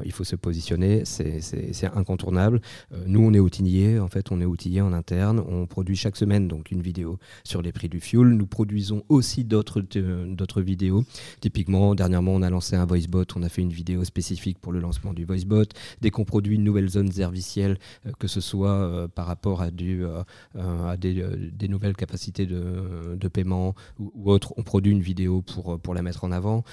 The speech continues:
Quand il y a aussi, euh, des législations qui avancent, euh, et qui, qui, qui structurent à un moment donné, euh, notre activité, nous faisons des vidéos, comme par exemple l'arrêt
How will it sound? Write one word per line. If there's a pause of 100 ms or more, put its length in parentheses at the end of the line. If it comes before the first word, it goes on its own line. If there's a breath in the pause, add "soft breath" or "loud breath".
(140 loud breath)
Quand
il
y
a
aussi,
euh,
des
législations
qui
avancent, (380 loud breath)
euh,
et
qui,
qui,
qui
structurent
à
un
moment
donné, (260 soft breath)
euh,
notre
activité,
nous
faisons
des
vidéos,
comme
par
exemple
l'arrêt